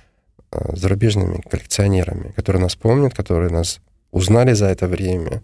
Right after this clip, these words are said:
а, смотрят наш сайт, запрашивают работы, смотрят стоимость. А, м, если вы зайдете на наш сайт, я не знаю, заходили, то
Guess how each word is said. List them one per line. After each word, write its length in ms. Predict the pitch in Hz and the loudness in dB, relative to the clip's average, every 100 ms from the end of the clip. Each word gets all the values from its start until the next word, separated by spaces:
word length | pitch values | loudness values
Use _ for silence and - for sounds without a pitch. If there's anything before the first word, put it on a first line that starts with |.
| - - _ _ _ | -12 -20 _ _ _
а, 320 | - 85 90 | -4 0 2
смотрят 420 | 90 - 107 98 - | 2 2 2 2 2
наш 220 | 90 101 | 0 0
сайт, 240 | - 117 | 0 0
запрашивают 880 | 101 92 92 92 - 82 85 82 76 | 2 0 0 -2 -2 -2 -2 -2 -2
работы, 580 | 82 90 104 127 - 101 - _ _ | -2 0 -2 -4 -4 -8 -10 _ _
смотрят 420 | - 98 101 95 | -4 -2 -2 -8
стоимость. 640 | - 87 76 - - _ _ - - - _ - | -6 -4 -4 -8 -12 _ _ -20 -20 -20 _ -2
А, 280 | 95 95 92 | 2 4 4
м, 520 | 92 90 87 82 - | 2 0 0 -4 -2
если 280 | 98 - 92 | -2 0 2
вы 80 | 87 | 2
зайдете 420 | 95 90 85 - | 2 2 -2 -2
на 140 | 85 | 0
наш 140 | 90 - | 0 0
сайт, 260 | - 175 | 0 0
я 80 | 90 | 0
не 60 | 85 | -4
знаю, 180 | - | -4
заходили, 380 | 87 - 87 87 | -6 -4 -2 -4
то 360 | 82 92 90 | -2 0 2